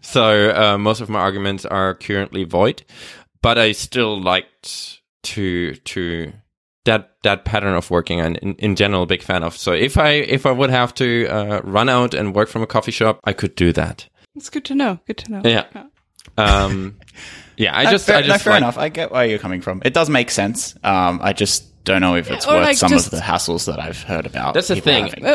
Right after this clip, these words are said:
Speaker 2: or it
Speaker 1: I'm
Speaker 2: could just be, like, what if you suddenly spill water on your computer, or you walk home with your computer, like, even if it's a computer you work on every day and it breaks for some reason, or someone steals it,
Speaker 3: Mm.
Speaker 2: then you might not have committed those last things, or you might not have what you stashed. I tend to store things,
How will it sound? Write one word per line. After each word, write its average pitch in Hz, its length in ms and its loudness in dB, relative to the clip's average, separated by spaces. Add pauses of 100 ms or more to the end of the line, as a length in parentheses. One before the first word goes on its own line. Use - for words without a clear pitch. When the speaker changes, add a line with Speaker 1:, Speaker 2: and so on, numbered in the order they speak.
Speaker 2:
or 302 100 2
it 311 40 2
Speaker 1:
I'm - 60 -2
Speaker 2:
could 302 140 0
just 269 220 0
be, 254 100 0
like, 214 220 -2
what 254 200 2
if 254 140 0
you 254 60 4
suddenly 208 420 0
spill 269 300 2
water 269 300 4
on 208 100 2
your 165 80 0
computer, 175 560 -4
or 180 120 0
you 180 140 0
walk 196 240 0
home 262 240 4
with 202 160 4
your 180 80 2
computer, 185 640 0 (240)
like, - 160 0
even 262 220 4
if 262 100 2
it's 233 140 -2
a 254 40 2
computer 240 480 2
you 226 160 6
work 214 220 2
on 202 180 2
every 196 200 0
day 175 340 -2
and 190 180 -4
it 208 220 2
breaks 196 320 2
for - 100 -4
some 180 160 0
reason, 170 300 0
or 165 60 -2
someone 208 240 2
steals 196 360 0
it, - 220 -2
Speaker 3:
Mm. - 300 -18
Speaker 2:
then 208 300 4
you 202 120 6
might 185 220 0
not 190 80 2
have 190 120 2
committed 185 380 -2
those 202 180 0
last 202 220 -2
things, 202 320 2
or 202 60 6
you 180 100 2
might 185 200 2
not 202 120 2
have 185 220 2
what 190 160 0
you 202 60 4
stashed. - 360 0
I 262 160 4
tend 359 220 2
to 208 180 2
store 226 480 4
things, 202 420 0